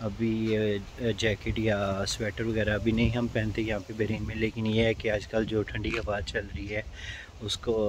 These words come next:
हम enjoy कर रहे हैं। और, अ, यह है कि बहरीन में गर्मी बहुत ज़्यादा होती है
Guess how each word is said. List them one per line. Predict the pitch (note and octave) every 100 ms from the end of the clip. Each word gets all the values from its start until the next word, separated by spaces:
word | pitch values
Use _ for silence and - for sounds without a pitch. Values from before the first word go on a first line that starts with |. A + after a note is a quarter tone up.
| G2 F#2+ F#2+
हम | G#2 G#2
enjoy | F#2+ G2 F#2+
कर | - A#2+
रहे | A2 G2+
हैं। | G2+ G2 - - - - - - - - - - - - - B2 B2
और, | A2 G2 F#2+ F#2+ G#2
अ, | G2 G2 - - - - - - - -
यह | A#2+
है | A#2+
कि | A#2+ - A#2 A2 G#2 G2+ G#2
बहरीन | A2+ A2 A2 B2
में | C#3 C3 C3+ C3
गर्मी | A#2 A2 A#2+
बहुत | A#2 A#2+
ज़्यादा | A2 G#2 G2+
होती | G2 - G2+
है | G2+ G2 -